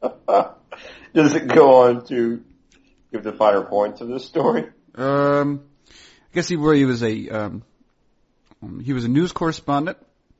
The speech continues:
Speaker 1: I can see that.
Speaker 2: He was a
Speaker 1: He
Speaker 2: producer of, um, two of the highest rated, uh, syndicated television specials, The Mystery of Al Capone's
Speaker 1: That
Speaker 2: Vaults.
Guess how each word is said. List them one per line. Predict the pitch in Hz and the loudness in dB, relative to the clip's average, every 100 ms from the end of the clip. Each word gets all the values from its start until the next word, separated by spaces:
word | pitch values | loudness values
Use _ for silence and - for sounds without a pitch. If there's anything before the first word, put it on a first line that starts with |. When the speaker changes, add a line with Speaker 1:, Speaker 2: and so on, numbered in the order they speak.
| _ _ _ _ _ | _ _ _ _ _
Speaker 1:
I | - | -16
can | 127 - | -16 -12
see | 95 | -10
that. | 71 71 - _ _ _ _ | -6 -6 -8 _ _ _ _
Speaker 2:
He | 160 185 | -2 0
was | 151 | 0
a | |
Speaker 1:
He | |
Speaker 2:
producer | 110 143 165 185 156 | 0 0 -2 0 2
of, | 131 113 - - | 2 0 -8 -8
um, | 117 113 104 110 _ _ _ _ _ _ _ _ _ | -6 -4 -8 -14 _ _ _ _ _ _ _ _ _
two | - 208 | -2 0
of | 160 | 2
the | 127 | 4
highest | 147 185 151 131 | 6 4 2 -4
rated, | 131 117 - - | -4 -4 -10 -16
uh, | 113 110 | -12 -10
syndicated | - 147 131 127 107 | -8 -8 -6 -6 -4
television | 135 135 113 110 | -2 -2 -4 -12
specials, | - 101 104 131 127 | -12 -12 -8 -8 -4
The | |
Mystery | 123 127 131 | -4 -2 -4
of | 117 | 0
Al | 120 123 | 0 0
Capone's | 123 139 123 120 | -2 -4 -2 -4
Speaker 1:
That | 127 | -2
Speaker 2:
Vaults. | 127 139 113 - | 0 0 -4 -8